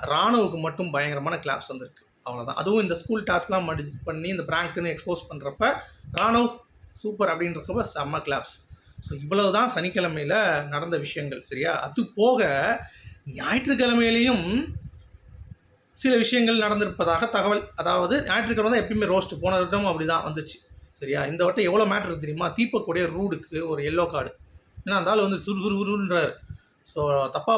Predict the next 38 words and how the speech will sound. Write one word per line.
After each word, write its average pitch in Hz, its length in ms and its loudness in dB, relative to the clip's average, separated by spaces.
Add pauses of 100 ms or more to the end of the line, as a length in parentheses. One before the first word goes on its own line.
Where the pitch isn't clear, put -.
பண்ணதுனால 190 400 2
ஒரு 160 120 0
ரூடா 220 300 4
பேசுறப்ப 185 480 0
அப்படிங்கிறப்ப 175 560 2
ஒரு 160 60 2
வார்னிங், 185 420 2
அட்லீஸ்ட் 151 420 -4
எல்லோ 185 120 4
கார்டுனால 185 480 0
வார்னிங். 170 400 2 (400)
விஷாலுக்கு 254 440 4
கண்டிப்பா 202 320 2
வந்து 185 200 2
எல்லோ 180 180 4
கார்டு 175 180 2
கொடுக்கணும். 151 320 -4
ஏன்னா 170 140 0
அவன் 156 180 0
வந்து 175 140 0
எல்லாத்தையும் 175 680 0 (420)
சம்மந்தம் 175 600 -4
இல்லாம 202 240 2
பேசுறான், 196 440 2 (100)
பயங்கரமா 160 400 0
பண்றான். 175 340 0
ஜெஃப்ரிக்கெல்லாம் 180 560 -2
வந்து 175 160 -4
பாத்தீங்கன்னா 180 260 2
ஒரு 151 100 2
வார்னிங் 165 280 0
கொடுக்கணும். 147 320 -8 (200)
சௌந்தர்யாவுடைய 156 540 0
வாய்ஸை 151 280 0
வந்து 151 200 -4
மிமிக் 151 300 -8
பண்றேன்ற 147 420 -2
பேர்ல 147 280 0